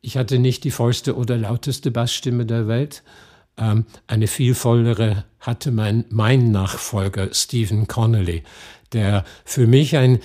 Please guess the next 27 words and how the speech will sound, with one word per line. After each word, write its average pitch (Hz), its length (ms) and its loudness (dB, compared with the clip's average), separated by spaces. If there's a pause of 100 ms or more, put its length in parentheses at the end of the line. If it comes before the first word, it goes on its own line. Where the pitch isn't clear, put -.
(180)
für 131 240 4
mich 165 260 2
ein 143 140 2
ganz 135 420 0
besonderer 123 680 2
Klang 101 560 -2 (760)
den 104 280 -4
Kingsingers 98 600 -2
verliehen 95 540 -2
hat. 98 220 -6
Es - 260 -6
gibt 143 200 -4
über 127 260 0
die 123 160 -2
fünfzigjährige 120 840 0
Geschichte 117 480 -2
der 113 160 0
Kingsingers 117 720 2 (800)
verschiedenen 151 800 0
Epochen, 131 560 -2
die 117 120 0
von 123 220 -2
bestimmten 131 600 -2
Gesch-, - 260 -6
Sachen 123 520 -2
charakterisiert 110 960 -4
werden. 95 420 -8